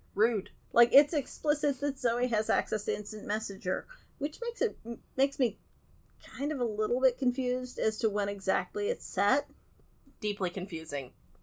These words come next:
Speaker 2: 'Cause the Eternal Summer was, I think, in ninety-four. Like, the Eternal September, when, uh,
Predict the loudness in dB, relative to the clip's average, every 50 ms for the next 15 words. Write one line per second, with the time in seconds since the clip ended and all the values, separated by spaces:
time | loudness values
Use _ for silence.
0 | -4 -2 0 0 2 2 2 2 2 0 0 2 2 2 2 2 0 2 4 2
1 | 2 2 4 2 2 2 2 0 0 -2 -6 -12 -6 -2 -2 0 0 2 0 0
2 | 2 0 0 0 0 -2 -4 -6 -8 -2 2 4 6 6 6 6 4 4 2 0
3 | -2 -6 -8 -12 -20 _ _ -20 _ _ _ _ _ -10 -6 -6 -4 -2 0 0
4 | 0 0 0 0 -2 -2 -2 -6 -8 -8 -6 -2 0 0 2 2 2 2 2 2
5 | 0 0 0 -2 -2 0 -2 -4 -6 -6 -6 -6 -4 -4 -6 -6